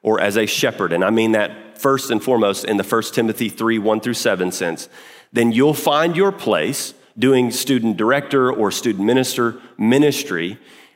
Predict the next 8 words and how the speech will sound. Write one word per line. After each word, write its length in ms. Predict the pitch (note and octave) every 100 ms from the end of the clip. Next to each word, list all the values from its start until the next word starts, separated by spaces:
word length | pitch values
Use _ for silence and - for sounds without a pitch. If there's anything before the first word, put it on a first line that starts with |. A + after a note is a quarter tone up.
| -
as 280 | A2 A#2+ A2
a 160 | G#2+ G2+
gifted 460 | G#2 A#2+ - F2
teacher, 500 | - D3+ - D3+ C#3 - _ _ -
as 140 | G2
a 120 | G2+
disciple 560 | F#2+ F#2 - G#2+ - G#2+
maker, 520 | F#2+ F#2+ F#2 F2+ F2+